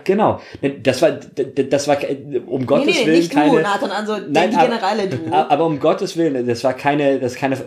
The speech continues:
Speaker 1: war keine Verteidigung dessen.
Speaker 2: Nee,
Speaker 1: Es,
Speaker 2: nee.
Speaker 1: es war dafür, es, was ich damit sagen will, ist, s-, vielleicht können auf diese E-, Ebene Menschen mal nachvollziehen,
Speaker 2: Genau.
Speaker 1: wie das ist.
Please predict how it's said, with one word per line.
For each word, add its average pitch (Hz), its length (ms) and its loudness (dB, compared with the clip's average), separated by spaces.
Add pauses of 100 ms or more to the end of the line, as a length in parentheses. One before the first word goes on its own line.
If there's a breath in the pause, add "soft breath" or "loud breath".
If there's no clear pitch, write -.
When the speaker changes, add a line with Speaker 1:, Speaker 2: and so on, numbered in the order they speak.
(140)
Speaker 1:
war 120 160 0
keine 120 220 -4
Verteidigung 147 480 -2
dessen. 110 240 -2
Speaker 2:
Nee, 440 120 0
Speaker 1:
Es, 554 160 -4
Speaker 2:
nee. 202 140 -4
Speaker 1:
es 113 160 -2
war 147 80 6
dafür, 156 400 2 (260 loud breath)
es, 123 260 -8 (880)
was 123 220 0
ich - 60 -12
damit 131 180 0
sagen 143 240 2
will, 143 140 0
ist, - 240 -8 (960 loud breath)
s-, 120 240 -10 (280)
vielleicht 143 300 -2
können 143 140 0
auf - 160 -2
diese 190 260 0
E-, - 280 -2
Ebene 131 340 0
Menschen 123 320 0
mal 110 100 0
nachvollziehen, 127 480 0 (100)
Speaker 2:
Genau. 107 120 -6
Speaker 1:
wie 147 140 -2
das - 180 0
ist. - 480 -2